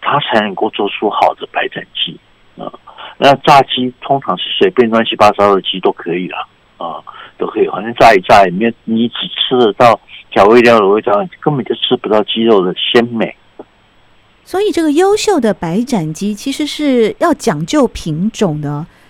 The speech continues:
Speaker 2: 那时候你连吃了半只鸡，应该是当时的那个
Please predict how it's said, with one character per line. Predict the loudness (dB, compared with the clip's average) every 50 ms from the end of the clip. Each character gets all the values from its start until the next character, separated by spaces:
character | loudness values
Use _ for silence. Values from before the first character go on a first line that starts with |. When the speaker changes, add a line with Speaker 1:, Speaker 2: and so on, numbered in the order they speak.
| _ _ -4 -2
Speaker 2:
那 | 0 2
时 | 4 4
候 | 4
你 | 6 4 4
连 | 4 4 4 4 4 2
吃 | 0 0 -4 -4 -2 0 2
了 | 2 4 2 2 0
半 | -2 _ 0 2 4 4 2 2
只 | 0 -2 -4 -4 -4
鸡， | -4 -4 -2 -2 0
应 | 2 2 2
该 | 2 0 -2
是 | -2 -2 0 2 2 2 2 0
当 | 0 0 0 0 0
时 | 0 -2 0
的 | 0 2 2 2 0 0 -2
那 | -2 -2 0 0
个 | 0 0 0 -2 -4